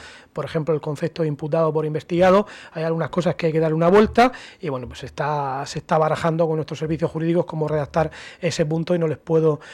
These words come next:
no les puedo adelantar acontecimientos, pero que es-, ese punto, en ese tenor o en otro similar, eh, ese punto irá. El acta, miren ustedes,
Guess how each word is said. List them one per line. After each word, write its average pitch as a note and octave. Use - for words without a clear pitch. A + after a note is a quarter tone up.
no F3
les E3+
puedo F3
adelantar E3+
acontecimientos, E3+
pero C#3+
que C#3
es-, -
ese F#3+
punto, G3
en D#3
ese E3+
tenor E3
o D#3
en E3
otro E3+
similar, F3
eh, D#3
ese E3+
punto F3
irá. D#3
El G#3
acta, D#3
miren G#3
ustedes, F3+